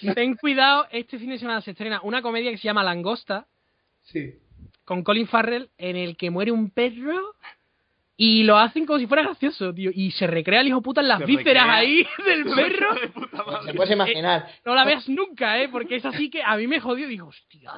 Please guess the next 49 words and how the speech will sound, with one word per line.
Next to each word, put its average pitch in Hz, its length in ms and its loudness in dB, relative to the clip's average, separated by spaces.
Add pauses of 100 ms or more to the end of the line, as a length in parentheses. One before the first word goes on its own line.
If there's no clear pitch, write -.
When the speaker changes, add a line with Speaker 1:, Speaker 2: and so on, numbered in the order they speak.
Speaker 1:
tío". - 320 -20
Speaker 4:
A 131 140 -6
mí 143 80 -2
me 160 80 2
da 170 80 6
muchísima 180 380 4
rabia. 147 180 4
Y 147 40 0
encima 165 220 2
Colin 165 260 4
Farrell, 156 280 0
con 139 120 0
esa 165 120 -6
pinta 170 220 0
de 143 100 2
cerdo 175 380 4
que 143 100 -2
tiene, 175 300 -6 (120)
Speaker 2:
Sí. - 140 -12 (160)
Speaker 4:
tiene 202 180 0
la 202 60 4
pinta 185 320 -4
de 156 80 2
oler 160 140 0
a 220 60 -2
Farrell, 214 460 2
tío, 196 200 0
que 202 80 0
te 151 100 0
mueres, 160 240 0
Speaker 2:
<laughs> - 0 -
De 254 60 8
Speaker 4:
¿eh? - 80 4
Speaker 2:
oler 208 260 2
a 196 120 -10
Farrell. 175 260 -14
Speaker 4:
Que 160 100 -6
te 165 80 -4
huele 214 240 4
el 202 60 2
Farrell 180 420 -2
ya. 160 400 -4 (800)
Speaker 2:
Te 180 100 -12
huele 185 120 -4
Speaker 1:
Pues 208 60 -6
Speaker 2:
el 196 60 -6
Speaker 1:
estrena 254 420 0
Speaker 2:
Farrell. - 20 -
Speaker 1:
hoy. 220 320 0